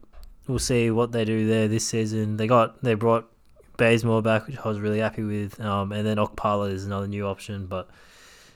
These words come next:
yeah, we'll see, 'cause it do-, it doesn't seem that they've really made a clear upgrade on Harkless, I would say, at this stage, and then if that's the case, then, you know, I think you'd rather have a, a Harkless than nothing, to be honest, but,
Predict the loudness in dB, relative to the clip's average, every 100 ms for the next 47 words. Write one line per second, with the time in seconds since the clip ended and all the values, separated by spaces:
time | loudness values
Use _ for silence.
0 | _ 0 0 0 0 -2 -2 -4 2 4
1 | 4 6 6 6 0 0 0 2 2 2
2 | 0 0 0 -4 -12 -20 -20 -20 -6 0
3 | 0 0 0 2 2 0 0 0 0 0
4 | 0 0 -6 -6 -16 -20 -12 -4 -4 -4
5 | -4 -4 -4 -6 -6 -4 -4 -4 -4 -4
6 | -2 -4 -6 -14 -20 -20 -20 _ _ _
7 | _ -10 -6 2 2 0 -2 0 0 -2
8 | -4 -4 -4 -4 0 0 -2 -4 -4 0
9 | 0 0 -2 -2 -2 -4 -6 -8 -12 -4
10 | 0 0 -2 -8 -8 -6 -4 -4 -4 -6
11 | -10 -8 -6 -4 -4 -8 -14 -16 -8 -6
12 | -6